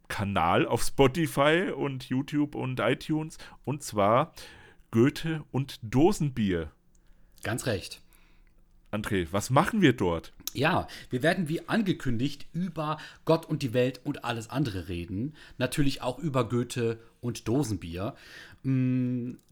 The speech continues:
Speaker 2: das wird sowas wie eine Art Side-Project. Wobei, nee, also man könnte schon sagen, das wird ein neues Projekt, das wir beginnen oder bereits begonnen haben.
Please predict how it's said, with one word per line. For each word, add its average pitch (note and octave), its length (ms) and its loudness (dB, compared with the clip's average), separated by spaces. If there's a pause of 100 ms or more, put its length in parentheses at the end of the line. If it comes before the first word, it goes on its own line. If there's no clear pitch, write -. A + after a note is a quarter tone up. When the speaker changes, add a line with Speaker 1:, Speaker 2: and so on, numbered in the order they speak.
(180)
Speaker 2:
das - 220 -6
wird F3 200 2
sowas E3 480 -2
wie D3 60 0
eine C#3 180 0
Art A2+ 600 -8 (280)
Side-Project. F3 1080 -4 (140)
Wobei, G#2+ 360 -2
nee, F#2 240 -2 (180)
also G2+ 160 -8
man B2+ 120 0
könnte E3+ 220 2
schon D3+ 180 0
sagen, C3+ 420 -6 (580)
das - 180 -8
wird - 220 -2
ein G2+ 100 -2
neues G2+ 180 -2
Projekt, B2 300 0
das D#3+ 140 -8
wir D3+ 80 -4
beginnen D3 480 -2
oder G2+ 140 -4
bereits F2+ 280 -8
begonnen F2+ 340 -8
haben. A2 380 -2